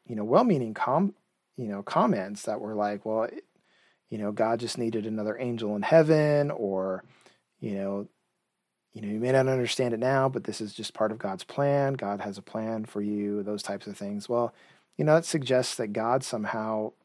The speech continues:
you know, caused this thing to happen, which I don't believe God did. I, I think, um, well, one, we don't know why it happened, um, and we may never know why it happened on this side of heaven. Um, but, you know, I,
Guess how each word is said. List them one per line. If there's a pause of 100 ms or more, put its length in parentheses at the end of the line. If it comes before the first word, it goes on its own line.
(280)
you
know,
caused
this
thing
to
happen,
which
I
don't
believe
God
did.
I, (560)
I
think, (120)
um, (260)
well,
one, (200)
we
don't
know
why
it
happened, (300)
um, (500)
and
we
may
never
know
why (100)
it
happened
on
this
side
of
heaven. (520)
Um, (280)
but, (840)
you
know,
I,